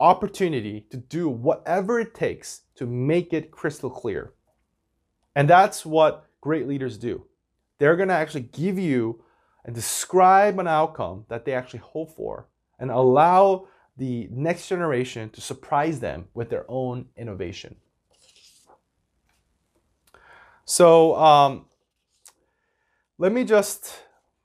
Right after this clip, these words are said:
summarize here. We've talked about some of the key realities. We talked about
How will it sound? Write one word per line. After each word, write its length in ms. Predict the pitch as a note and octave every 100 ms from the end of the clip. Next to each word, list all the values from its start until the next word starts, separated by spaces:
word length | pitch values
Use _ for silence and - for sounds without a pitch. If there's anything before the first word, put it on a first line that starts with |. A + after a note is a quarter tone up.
| _ _ _ -
summarize 720 | - G3 F#3+ E3 C#3+ C3+ C3
here. 440 | C3 A2 A2 A2 _ _ _
We've 180 | C3 C3
talked 380 | - F#3 G3 G#3
about 540 | D#3 D3+ D3 - _ _ _ _ _ _ _ _
some 280 | - G#3 G3
of 60 | F3
the 80 |
key 800 | - - - G3+ G3+ G3+ G#3 F#3+ -
realities. 880 | A#2+ C#3 C3+ C3+ B2+ F#2+ E2 F2+ B2
We 60 |
talked 420 | - - E3 -
about 420 | C#3+ B2 A#2+ A#2+